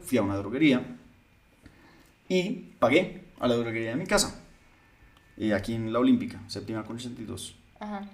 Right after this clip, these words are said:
Speaker 1: Compré un Red Bull, no sé, alguna mierda, pagué con un billete de veinte. El man se va a la caja y, eh, se devuelve y me dice, "Este billete está falso".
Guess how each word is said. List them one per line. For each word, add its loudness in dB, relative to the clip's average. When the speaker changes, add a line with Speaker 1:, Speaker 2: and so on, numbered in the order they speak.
Speaker 1:
Compré -6
un 0
Red 2
Bull, -4
no -4
sé, -4
alguna -6
mierda, 2
pagué -10
con -8
un -2
billete -2
de 6
veinte. 6
El -4
man -2
se -2
va 2
a 2
la 0
caja -2
y, 8
eh, 0
se 0
devuelve 4
y -8
me -6
dice, -8
"Este -4
billete 0
está -6
falso". 2